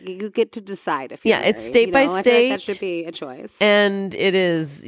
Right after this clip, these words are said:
Speaker 2: Check it out. Check your, uh, local listings out and see what
Speaker 1: Yeah.
Speaker 2: kind of laws are going on in your
Speaker 1: Find
Speaker 2: state.
Speaker 1: out if you're actually already married and
Speaker 2: Yeah.
Speaker 1: didn't know
Speaker 2: <laughs>
Speaker 1: it.
Speaker 2: So, yeah. So I just wanna bring her up. She was his wife in his eyes, and she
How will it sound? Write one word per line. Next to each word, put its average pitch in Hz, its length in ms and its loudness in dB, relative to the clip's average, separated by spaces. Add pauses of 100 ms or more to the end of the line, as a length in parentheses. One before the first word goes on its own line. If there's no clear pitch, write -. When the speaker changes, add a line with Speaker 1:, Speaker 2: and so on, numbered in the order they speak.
Speaker 2:
Check 185 300 -4
it 190 60 -4
out. 151 180 -2
Check 196 260 0
your, 185 240 4
uh, 170 220 4
local 175 440 0
listings 160 540 -4
out 139 240 0
and 143 160 -10
see 170 180 -6
what 160 140 0
Speaker 1:
Yeah. 156 60 -2
Speaker 2:
kind 170 160 0
of 151 80 2
laws 170 340 4
are 165 80 0
going 165 260 2
on 175 220 2
in 170 100 -4
your 175 140 -4
Speaker 1:
Find 233 280 -2
Speaker 2:
state. - 20 -4
Speaker 1:
out 269 180 2
if 285 160 -4
you're 262 240 0
actually 240 500 2
already 285 380 2
married 320 220 2
and 240 120 2
Speaker 2:
Yeah. 220 440 4
Speaker 1:
didn't 220 160 -10
know 214 60 -8
Speaker 2:
<laughs> 208 580 0
Speaker 1:
it. 311 40 -12 (120)
Speaker 2:
So, 240 300 0
yeah. 185 200 0
So 190 300 0 (180)
I 202 140 4
just 202 180 -2
wanna 208 160 2
bring 180 220 0
her 180 240 2
up. 160 220 0
She - 200 -4
was 180 180 4
his 202 160 0
wife 147 360 0
in 160 100 2
his 175 180 0
eyes, 127 300 -2
and 151 240 0 (220)
she 185 560 -2